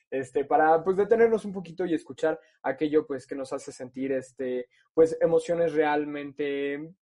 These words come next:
digamos, placenteras, ¿no? Digamos, este, algo que nos, realmente nos, nos guste.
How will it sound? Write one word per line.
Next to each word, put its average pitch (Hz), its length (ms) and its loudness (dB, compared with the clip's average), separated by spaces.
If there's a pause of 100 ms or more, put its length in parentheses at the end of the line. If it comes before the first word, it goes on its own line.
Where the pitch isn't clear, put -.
(240)
digamos, 214 400 -2
placenteras, 120 720 -8
¿no? 147 140 -8
Digamos, 147 480 -8
este, 135 460 -10 (220)
algo 156 320 4
que 156 80 -10
nos, 135 300 -8 (120)
realmente 156 480 2
nos, 131 300 -12
nos 147 160 -8
guste. 160 300 -2